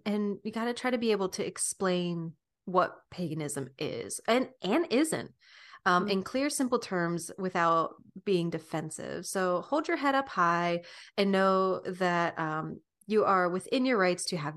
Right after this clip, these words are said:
Speaker 1: your beliefs and should not be forced to hide it. Uh,
Speaker 2: Yeah.
Speaker 1: yeah. While it is, uh, necessary in plenty of cases to remain secretive when you are a pagan for, uh, some very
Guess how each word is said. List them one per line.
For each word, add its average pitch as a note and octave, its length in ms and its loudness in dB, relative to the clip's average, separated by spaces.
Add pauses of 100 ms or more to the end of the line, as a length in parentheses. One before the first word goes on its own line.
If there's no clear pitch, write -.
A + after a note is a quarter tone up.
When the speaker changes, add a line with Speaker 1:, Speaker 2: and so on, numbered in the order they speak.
Speaker 1:
your F3 160 -4
beliefs C4 600 -2 (360)
and F#3 160 2
should F3 300 -2
not F3 320 0
be F#3 100 -2
forced - 420 -8
to E3 60 -8
hide - 260 -8
it. - 260 -12 (180)
Uh, F3+ 320 -2 (180)
Speaker 2:
Yeah. G#3+ 220 -2
Speaker 1:
yeah. D#3 200 -6 (220)
While E4 200 4
it F#4+ 80 8
is, F#4 140 4 (120)
uh, A3+ 220 4
necessary G#3 580 2
in F#3+ 180 0
plenty A3 560 -4
of F#3 140 -8
cases A3 540 0
to - 120 -4
remain F3 240 -2
secretive B3 640 0
when A3+ 140 2
you A3 140 2
are G#3 120 4
a G3+ 60 4
pagan G3+ 400 0
for, F#3 580 2
uh, E3+ 280 0
some F#3 240 0
very B3+ 340 0